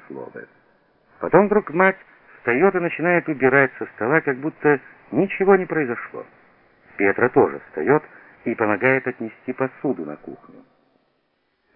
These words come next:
Когда она возвращается, отец сидит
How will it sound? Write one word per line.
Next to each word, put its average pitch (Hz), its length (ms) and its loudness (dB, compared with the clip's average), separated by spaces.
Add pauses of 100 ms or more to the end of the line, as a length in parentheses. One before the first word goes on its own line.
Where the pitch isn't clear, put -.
(140)
Когда 170 340 2
она 143 140 -4
возвращается, 147 880 -6 (500)
отец 143 360 0 (100)
сидит 135 320 -2